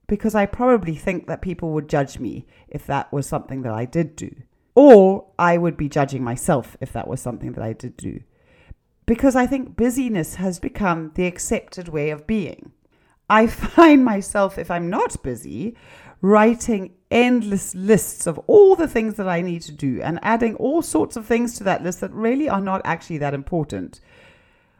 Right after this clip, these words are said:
Or, as I have done so often, actually taking on other roles or clients in order to fill up the time that I have so that I am busy. And I, I wonder what this achieves.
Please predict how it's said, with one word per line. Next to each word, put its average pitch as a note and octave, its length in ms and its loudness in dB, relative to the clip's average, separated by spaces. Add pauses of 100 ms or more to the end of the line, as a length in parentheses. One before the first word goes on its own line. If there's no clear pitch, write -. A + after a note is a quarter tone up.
(160)
Or, B3 400 8 (100)
as A3+ 420 2
I G#3 120 2
have G3+ 380 0
done F#3+ 260 -2
so A#3+ 460 2
often, F3+ 500 -4
actually G#3+ 360 -10
taking G#3+ 500 -2
on - 160 -8
other F3 320 0
roles D#3+ 500 2
or - 160 -10
clients F3 600 -6
in D#3+ 180 -12
order G#3 300 -2
to F3+ 180 -10
fill G#3 240 -6
up - 180 -4
the E3 80 -8
time F3 520 -4
that D3+ 100 -6
I D#3 120 -2
have D#3+ 440 -2
so F#3 200 -4
that F3 120 -4
I E3+ 240 0
am F#3 300 0
busy. - 580 -12 (1080)
And A3+ 140 -2
I, A#3 400 0
I A#3 100 2
wonder C#4+ 300 2
what C4+ 260 0
this G#3+ 160 -6
achieves. - 880 -10